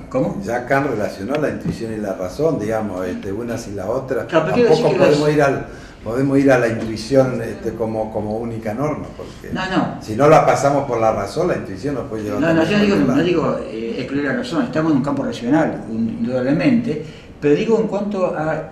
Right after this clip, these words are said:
Speaker 2: qué pretendemos. No, no nos acercamos a la verdad. El conocimiento científico no es una suma de cosas indefinidas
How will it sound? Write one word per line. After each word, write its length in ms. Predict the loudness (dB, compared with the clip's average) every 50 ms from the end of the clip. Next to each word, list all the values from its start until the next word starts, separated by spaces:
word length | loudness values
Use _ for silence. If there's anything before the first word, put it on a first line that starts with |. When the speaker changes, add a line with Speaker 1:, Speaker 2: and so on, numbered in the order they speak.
| -6
Speaker 2:
qué 120 | -4 -2 -2
pretendemos. 920 | 0 0 -2 0 0 0 0 0 0 -4 -6 -8 -12 -14 -16 -16 -16 -12 -8
No, 240 | -4 -4 -2 -2 -2 -2
no 120 | 0 0 0
nos 160 | 2 2 0
acercamos 460 | 0 0 -2 -4 -2 -2 -2 -2 -4 -6
a 40 |
la 100 | -6 -6
verdad. 400 | -6 -4 -4 -6 -6 -6 -8 -8 -10 -14 -16 -18 -20 -20 -20 -20 -12 -10
El 120 | -8 -4
conocimiento 380 | -2 -2 -2 -2 -2 -4 -4 -4
científico 420 | -4 -4 -2 -2 -2 -2 0 0
no 80 | 0 0
es 80 | 0
una 160 | 0 -2 -2
suma 340 | -2 0 0 2 4 4 2
de 120 | 2 0 0
cosas 260 | -2 -2 -2 0 0
indefinidas 840 | 0 0 0 -2 0 2 4 6 6 6 4 0 -2 -6 -8 -12